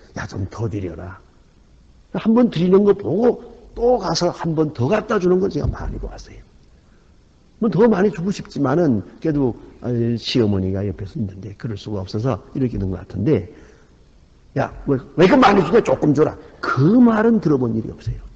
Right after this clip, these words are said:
"좀 더 드려라. 아, 그 추운데 좀 들어와서 좀 식사하고 가라고 해라." 자, 그저 후한 마음, 좀 넉넉한 그런 마음이 돼야죠.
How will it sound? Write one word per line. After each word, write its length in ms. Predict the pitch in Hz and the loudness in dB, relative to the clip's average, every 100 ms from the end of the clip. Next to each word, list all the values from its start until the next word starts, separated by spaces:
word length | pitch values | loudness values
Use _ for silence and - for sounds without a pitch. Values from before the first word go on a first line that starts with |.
| - _ _ _ | -20 _ _ _
"좀 160 | - 113 | -6 -6
더 300 | - 101 95 | -6 -10 -6
드려라. 680 | 107 98 87 85 87 90 90 92 - - _ _ | -4 -4 -4 -8 -10 -14 -16 -20 -20 -20 _ _
아, 140 | - 107 | -10 -4
그 120 | 127 | -4
추운데 400 | - 156 110 95 | -4 0 0 0
좀 180 | 95 104 | -4 -4
들어와서 580 | - 101 92 92 92 107 | -2 0 0 -4 -6 -4
좀 180 | 107 101 | -4 -6
식사하고 460 | - - 110 90 101 | -8 -10 -8 -8 -10
가라고 340 | 104 - 95 | -10 -10 -10
해라." 380 | 95 92 92 98 - - _ _ _ _ _ _ _ | -10 -10 -12 -16 -20 -20 _ _ _ _ _ _ _
자, 240 | - - - - - _ - _ _ _ - - - | -10 -8 -8 -16 -20 _ -20 _ _ _ -20 -20 -12
그저 180 | - 220 | -4 -2
후한 540 | 214 - 104 - 98 | -2 -6 -6 -4 -4
마음, 220 | 90 90 85 101 | -4 -8 -12 -6
좀 180 | 135 | 0
넉넉한 640 | 110 95 90 87 - - 127 | 2 0 -2 -8 -12 -10 -10
그런 340 | - 131 156 208 | -6 -4 -2 -2
마음이 300 | - 202 180 | -2 -6 -8
돼야죠. 400 | - - - | -10 -20 -20